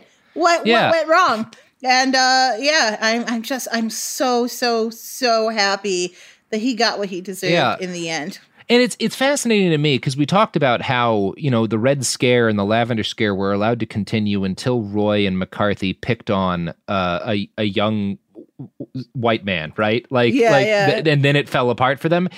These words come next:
Speaker 2: And it's kind of the case that the aids epidemic was allowed to completely rage out of control and no one in power cared until, like,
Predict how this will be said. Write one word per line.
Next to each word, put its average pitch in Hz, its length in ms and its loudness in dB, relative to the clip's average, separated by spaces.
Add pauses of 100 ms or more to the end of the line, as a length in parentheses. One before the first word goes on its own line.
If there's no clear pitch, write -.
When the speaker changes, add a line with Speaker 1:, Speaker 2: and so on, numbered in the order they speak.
(400)
Speaker 2:
And 202 100 2
it's 196 140 0
kind 262 320 -2
of 190 80 -6
the 175 80 -2
case 165 360 0
that 139 280 0
the 127 140 -4
aids 160 260 0
epidemic 113 420 0
was 113 120 -4
allowed 113 420 0
to 113 120 -6
completely 143 600 -4
rage 117 380 -2
out 107 140 2
of - 100 -6
control 104 580 -4
and 110 160 -4
no 110 100 -2
one 127 160 -2
in 113 120 -2
power 107 260 -2
cared 113 340 0
until, 127 360 -2
like, 110 300 -2